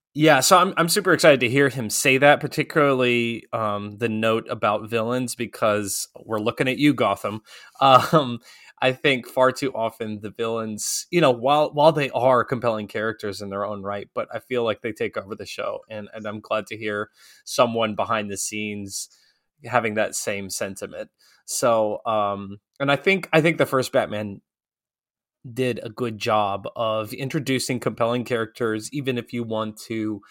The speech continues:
classify, uh, Selina as a rogue, so to speak, um, you know, uh, anti-hero or whatever. I think it, it was a good balance of,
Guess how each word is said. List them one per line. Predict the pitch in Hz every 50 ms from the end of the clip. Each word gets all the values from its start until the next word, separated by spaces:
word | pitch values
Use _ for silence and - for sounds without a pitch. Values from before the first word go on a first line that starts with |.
| _ _ _ _ _ _
classify, | - - 131 113 104 - - 120 98 - 113 110 104 104 98 101 101 101 101 - _ -
uh, | 120 107 101
Selina | - - - 127 110 104 110 110 104 104 98 -
as | - 101 98 95 95 95 90 - - - _
a | 117 107
rogue, | 98 104 104 104 101 98 98 98 -
so | - - - 110 101
to | 101
speak, | - - - 117 110 107 107 - - _ -
um, | 110 104 104 101 104 104 104 107 107 113 135 _ _ _ _ _ _ _ _ _ _ _ _ _ _
you | - 123
know, | - - - - - -
uh, | - 123 - 50 - - - _ - - -
anti-hero | 117 110 104 - 113 101 120 110 107 107 110 113 113 113
or | 110 104 98 101 92
whatever. | - 120 117 117 127 127 110 110 104 104 -
I | 107 117
think | - _ 123 110 104 101 - _ - - - _ _ _ _ _ _ _
it, | 120 120 - - - - - 135
it | 135
was | 117 - 120 107 -
a | 107
good | 98 - 127 117 104 95
balance | - 104 98 98 101 101 98 101 - - - - - - - _
of, | - 104 101 98 95 98 95 95 95 - -